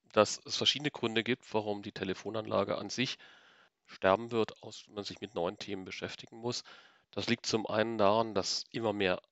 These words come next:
eigen-, neue Anforderungen aus dem Unternehmen auf einen zukommen. Das heißt, dass die Mitarbeiter zum Beispiel zusätzliche Tools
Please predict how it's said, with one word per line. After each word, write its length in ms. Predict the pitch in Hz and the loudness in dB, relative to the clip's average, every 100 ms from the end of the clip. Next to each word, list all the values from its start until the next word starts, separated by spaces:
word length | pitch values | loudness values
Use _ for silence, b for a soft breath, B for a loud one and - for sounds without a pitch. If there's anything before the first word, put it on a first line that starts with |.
| _ _ | _ _
eigen-, 320 | - 104 104 | 0 2 2
neue 300 | 98 101 95 | 4 8 8
Anforderungen 580 | 90 101 - 110 104 101 | 4 -2 -2 0 -2 -4
aus 260 | - 104 - | -4 -4 -4
dem 120 | 113 | -6
Unternehmen 560 | 101 104 92 90 123 143 | -4 -4 -2 -4 -6 -6
auf 240 | 110 117 | -6 -4
einen 160 | 117 110 | -6 -6
zukommen. 560 | - - - 120 131 - b b b b | -14 -12 -8 -8 -10 -18 b b b b
Das 160 | - - | -4 4
heißt, 260 | 101 - | 4 2
dass 220 | 95 - | -4 -4
die 240 | - 80 80 b b b b | -6 -8 -10 b b b b
Mitarbeiter 760 | 110 127 123 113 110 104 110 104 | 4 4 4 4 6 4 4 -2
zum 240 | - 117 | -4 -4
Beispiel 360 | 107 101 - 98 | -4 -4 -6 -8
zusätzliche 760 | - 113 107 - - 107 92 - _ _ _ | -8 -8 -8 -8 -6 -6 -6 -8 _ _ _
Tools 500 | - 117 120 110 - | -10 -2 0 0 -4